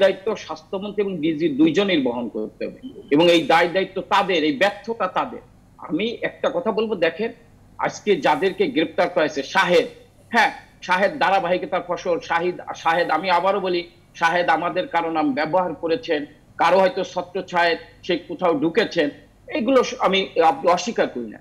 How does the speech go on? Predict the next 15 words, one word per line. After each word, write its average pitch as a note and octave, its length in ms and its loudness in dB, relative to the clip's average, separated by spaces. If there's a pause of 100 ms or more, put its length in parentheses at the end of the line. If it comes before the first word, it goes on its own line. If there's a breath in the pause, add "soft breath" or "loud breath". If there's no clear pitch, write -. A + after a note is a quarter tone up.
(320)
কিন্তু F#3 200 2 (160)
যখন G3+ 360 2 (420)
মাননীয় F3 380 4
প্রধানমন্ত্রীর G3 680 2
নজরে D3+ 360 4
গিয়েছে, B2+ 320 -2 (360)
শাহেদ F3 400 0 (140)
কি G3+ 80 2 (120)
ছিল G3+ 120 2 (120)
এটা C#3 200 2
তো G#3 80 2
আর F#3 80 2 (260)
ধরেন E3 180 2 (160)
সরকার D3+ 320 0 (120)
জানতো B2+ 280 -4